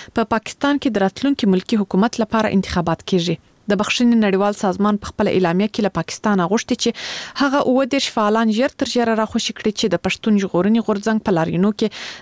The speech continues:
د ګډون په خاطر اوس مهال په اډیاله زندان کې بندیان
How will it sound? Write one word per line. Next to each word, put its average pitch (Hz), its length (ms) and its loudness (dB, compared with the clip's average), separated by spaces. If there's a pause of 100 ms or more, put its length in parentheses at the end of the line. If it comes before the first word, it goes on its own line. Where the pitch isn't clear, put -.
(140)
د 247 160 2
ګډون 247 280 0
په - 120 -10
خاطر 254 300 -2
اوس 262 280 -2
مهال 233 260 2
په 202 140 0
اډیاله 196 400 2
زندان 180 400 2
کې 190 160 -2
بندیان 180 360 2